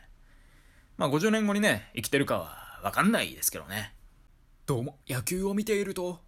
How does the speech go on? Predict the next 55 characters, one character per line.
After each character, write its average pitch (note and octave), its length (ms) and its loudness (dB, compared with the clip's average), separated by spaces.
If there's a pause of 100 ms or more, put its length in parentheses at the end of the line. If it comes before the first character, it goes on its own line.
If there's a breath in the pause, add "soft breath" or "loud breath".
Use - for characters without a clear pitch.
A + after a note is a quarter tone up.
フ - 80 2
ァ D#3 100 4
ウ D#3+ 40 0
ル E3 60 -2
ボ E3+ 120 0
ー D#3+ 60 2
ル C#3 60 -4
と A2+ 100 -8
か E2+ 400 -8
ホ C#3 160 -2
ー - 20 0
ム D3+ 100 -2
ラ D3+ 120 0
ン D3+ 80 -6
ボ E3+ 140 2
ー - 20 2
ル B2 100 -4
が - 380 -8
人 F3 220 -8
に F#3+ 280 -10
直 A3+ 200 -8
撃 A#3 380 -2
し - 120 2
な D4 100 2
い E4 100 0
か C3 100 -2
し - 100 -4
ら F#2 140 -2
と、 - 260 -20 (260 soft breath)
ち - 80 -4
ょ - 40 0
っ - 20 -16
と - 80 -2
心 G#3+ 220 0
配 G#3 140 2
に G#3 80 -2
な F#3+ 100 0
る F#3 80 0
よ B2 100 2
ね」 A2+ 240 -2
と E2 180 -14 (220)
思 D3 160 0
っ A2 40 -6
て G#2+ 160 -8
し G#2 120 -2
ま F#2 160 -8
う F2 80 -12
男、 A#2+ 400 -6 (400 soft breath)
ワ A#2 180 0
イ F2 140 -14
テ - 80 -6
ィ F#2+ 160 -4
ー - 20 -12
で A#2+ 120 -2
す。 - 260 -2